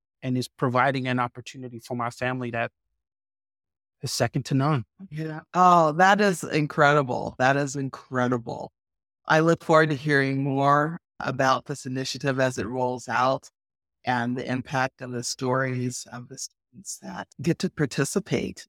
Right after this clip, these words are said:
Speaker 2: in this. And so innovative to make sure that they end up an associate degree and they move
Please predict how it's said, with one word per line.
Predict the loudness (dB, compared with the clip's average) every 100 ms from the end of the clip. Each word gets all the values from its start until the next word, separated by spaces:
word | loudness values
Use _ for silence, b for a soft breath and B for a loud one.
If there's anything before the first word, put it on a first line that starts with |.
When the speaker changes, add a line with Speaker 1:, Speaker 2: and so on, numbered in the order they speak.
| _
Speaker 2:
in | -6 -4
this. | -4 -4 -8 -10 -14 _
And | -2 0 -2 -6 -10
so | -10 -4 4 6 6 4 -4 _ _ _ _ _ _ _ _ _
innovative | 2 4 4 2 -2 -8
to | -4
make | -4
sure | -2 0
that | 0 0
they | 0 0 -4 _
end | 0 2
up | 2 -2
an | -2 0
associate | 0 -2 -2 -2 -6 -8 -10 -14
degree | -12 -6 -2 0 -2 -6 _
and | -14
they | -12
move | -12